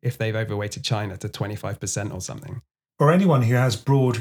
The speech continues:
Speaker 2: E M exposure where China makes up thirty to forty percent of the index, immediately that's gonna be lost. That's the problem. It already has a big weighting in sovereign debt funds. So if you have E M sovereign debt, China will be a fairly big chunk of it.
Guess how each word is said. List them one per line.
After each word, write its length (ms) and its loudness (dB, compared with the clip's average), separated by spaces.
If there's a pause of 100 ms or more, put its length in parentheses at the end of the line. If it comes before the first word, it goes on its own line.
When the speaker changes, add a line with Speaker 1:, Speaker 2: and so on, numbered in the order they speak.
(120)
Speaker 2:
E 140 4
M 120 2
exposure 760 2
where 220 2
China 420 2
makes 360 -2
up 200 -2
thirty 420 0
to 140 -2
forty 360 0
percent 500 -2 (120)
of 100 2
the 140 4
index, 680 0 (280)
immediately 540 4
that's 240 -2
gonna 180 2
be 100 2
lost. 540 0 (220)
That's 240 2
the 100 -2
problem. 520 0 (300)
It 100 4
already 280 4
has 180 2
a 60 2
big 160 2
weighting 420 2
in 100 2
sovereign 460 2
debt 220 2
funds. 580 0 (220)
So 120 0
if 120 0
you 60 2
have 180 2
E 220 4
M 160 2
sovereign 440 2
debt, 420 0
China 320 2
will 120 2
be 140 2
a 40 0
fairly 340 2
big 220 -2
chunk 300 2
of 80 0
it. 320 -4